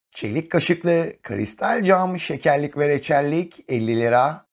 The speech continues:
Titiz'den çiçek kapak, ikili erzak kabı seti, bir litrelik ve iki litrelik olmak üzere set fiyatı kırk lira. Renkli kapaklı dörtlü cam baharatlık altmış beş lira.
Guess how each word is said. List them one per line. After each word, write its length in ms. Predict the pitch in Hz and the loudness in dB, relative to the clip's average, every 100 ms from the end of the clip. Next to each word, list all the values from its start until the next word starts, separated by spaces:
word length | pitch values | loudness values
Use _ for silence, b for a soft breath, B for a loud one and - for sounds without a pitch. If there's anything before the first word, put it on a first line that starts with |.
| _ _ _ _ _ _ _ _ | _ _ _ _ _ _ _ _
Titiz'den 760 | - 202 196 156 165 165 165 156 | -6 -2 0 2 2 2 -2 -6
çiçek 420 | - 147 135 135 | -6 -4 -4 0
kapak, 560 | 147 143 147 143 - - - | 0 4 2 2 -6 -14 -12
ikili 260 | 104 151 | -6 0
erzak 500 | 214 170 120 123 - | 4 4 4 -2 -2
kabı 220 | 135 120 | -4 -4
seti, 420 | 127 123 - 127 B B B - | -4 -6 -6 -6 B B B -2
bir 220 | 156 220 | -2 0
litrelik 480 | 202 - 175 175 170 | -2 0 0 0 -2
ve 300 | 170 170 - | 0 0 -4
iki 260 | 131 - | -8 -4
litrelik 380 | 139 131 143 139 | -4 -2 -4 0
olmak 380 | 143 139 139 135 | 0 0 -2 -2
üzere 460 | 135 143 147 147 151 | 0 2 2 0 -2
set 320 | - 208 214 | -2 -2 -2
fiyatı 560 | - 180 170 175 170 - | -4 -4 0 0 0 -6
kırk 280 | 113 - | -8 -4
lira. 400 | 127 123 131 160 _ _ _ _ _ _ _ _ _ _ 123 | 2 4 4 0 _ _ _ _ _ _ _ _ _ _ -4
Renkli 280 | 117 - | -4 -4
kapaklı 760 | 156 160 160 151 160 156 151 143 123 | 0 4 4 2 2 2 0 -4 -4
dörtlü 400 | 131 135 - 226 | -2 -2 -4 -2
cam 280 | 170 156 147 | 0 0 0
baharatlık 840 | 135 143 139 - 151 156 160 - - | 2 4 2 0 -4 -4 -4 -10 -2
altmış 480 | 123 - 120 - 131 | -2 -2 -10 -8 -4
beş 260 | 117 - | -4 -4
lira. 380 | 127 131 139 - | 2 2 2 -4